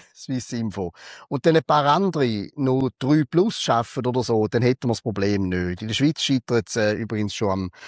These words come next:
am dritten Kind, schreiben sie. Das stimmt so auch nicht. Die Schweiz hat eine Geburtenrate im Moment von eins Komma zwei neun. Das heisst, äh, die meisten sagen schon nach dem ersten, nein, zum zweiten,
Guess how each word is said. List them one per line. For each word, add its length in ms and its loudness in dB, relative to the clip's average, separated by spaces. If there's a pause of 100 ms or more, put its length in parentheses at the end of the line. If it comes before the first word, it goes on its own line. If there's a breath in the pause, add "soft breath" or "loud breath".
(320 loud breath)
am 140 0
dritten 380 2
Kind, 280 0
schreiben 460 0
sie. 160 -10
Das 100 -8
stimmt 300 -4
so 140 -2
auch 100 2
nicht. 220 0
Die 80 -14
Schweiz 160 -4
hat 120 -2
eine 120 -4
Geburtenrate 640 -2
im 20 -2
Moment 260 -2
von 100 0
eins 160 0
Komma 220 -6
zwei 360 2
neun. 340 2
Das 180 -2
heisst, 560 0
äh, 360 0 (460 loud breath)
die 60 -2
meisten 440 2
sagen 300 0
schon 200 -4
nach 160 0
dem 260 -2 (440)
ersten, 640 2 (180)
nein, 340 0
zum 180 -6 (100)
zweiten, 600 0